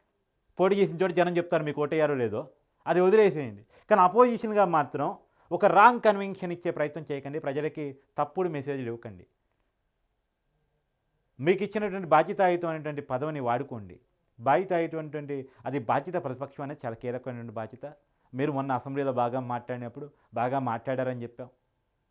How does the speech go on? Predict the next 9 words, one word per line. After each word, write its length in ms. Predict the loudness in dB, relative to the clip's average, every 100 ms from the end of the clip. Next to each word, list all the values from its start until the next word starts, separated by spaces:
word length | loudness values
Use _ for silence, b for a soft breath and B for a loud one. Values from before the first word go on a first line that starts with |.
| _ _ _ _
ఇలానే 360 | 8 10 10 8
తప్పు 500 | 4 2 4 -2 -2 -8 _ _ _ -4
ట్వీట్ 200 | -2 -2
చేసినప్పుడు 320 | -4 -6 -4
తప్పు 220 | -4 -4
చేస్తున్నారు 580 | -4 -6 -6 -6 -6 -6
అని 160 | -8
చెప్పేసి 240 | -10 -14 -18
చెప్తాం, 280 | -20 -20